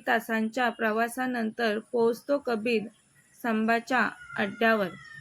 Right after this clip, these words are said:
कबीरची नजर कधी एकदा मधुराला पाहतोय त्यासाठी आतुर असते.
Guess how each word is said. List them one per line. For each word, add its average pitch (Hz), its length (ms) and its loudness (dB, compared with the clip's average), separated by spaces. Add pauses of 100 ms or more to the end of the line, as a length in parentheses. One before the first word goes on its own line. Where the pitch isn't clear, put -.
(440)
कबीरची 277 480 2
नजर 262 460 2 (360)
कधी 233 260 0
एकदा 269 320 4
मधुराला 240 640 2
पाहतोय 226 760 0 (140)
त्यासाठी 220 680 -2 (200)
आतुर 247 320 -2
असते. 202 420 -4